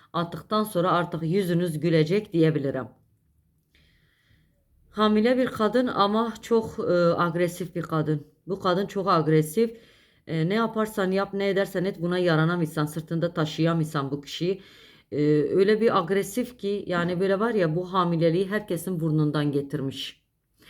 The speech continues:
O şöyle bir kameramızı netleştirek arkadaşlar. Bakın görüyor musunuz? Yani var ya herkesin burnundan getirmiş. Şöyle biraz daha netleştireyim. Bakın.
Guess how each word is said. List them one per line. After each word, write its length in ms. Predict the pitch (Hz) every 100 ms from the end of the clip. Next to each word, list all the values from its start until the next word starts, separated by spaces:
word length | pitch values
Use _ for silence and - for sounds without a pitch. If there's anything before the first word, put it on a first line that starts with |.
| - - _ _
O 320 | 156 185 165 165
şöyle 380 | - 208 196
bir 260 | 196 185 -
kameramızı 640 | 190 180 175 175 165 190
netleştirek 680 | 180 165 170 165 - 185 180
arkadaşlar. 720 | 156 156 147 139 - 208 226 - _ _ _ -
Bakın 380 | 180 175 208 208 - -
görüyor 360 | 175 202 233
musunuz? 460 | 170 160 165 156 156 _ _ _ -
Yani 300 | 175 175 180
var 120 | 214
ya 160 | 180 156
herkesin 600 | 208 208 190 180 196 165
burnundan 500 | 170 175 170 185 165
getirmiş. 600 | 147 - 143 143 - -
Şöyle 320 | - 175 165
biraz 240 | 165 160 160
daha 120 | 160
netleştireyim. 800 | 160 151 151 151 147 156 202 - _ _ _ _ _ _ -
Bakın. 320 | 156 220